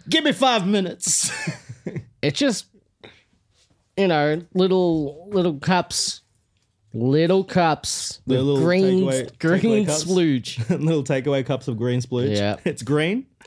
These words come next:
Speaker 2: It's green. That's how you know it's bad.
Speaker 1: That's how he's a chemist. <laughs>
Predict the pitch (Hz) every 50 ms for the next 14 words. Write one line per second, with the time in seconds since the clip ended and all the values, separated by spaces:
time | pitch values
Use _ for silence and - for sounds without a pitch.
0 | _ - - - - 107 92 95 92 87 117 160 165 233 214 214 233 247 247 247
1 | 247 233 190 135 127 - 143 165 220 269 247 208 151 123 104 - - _ _ _
2 | - - - - - - - - 143 139 131 131 117 104 107 - 120 120 135 135
3 | 110 104 - - _ - _ _ _ _ - 113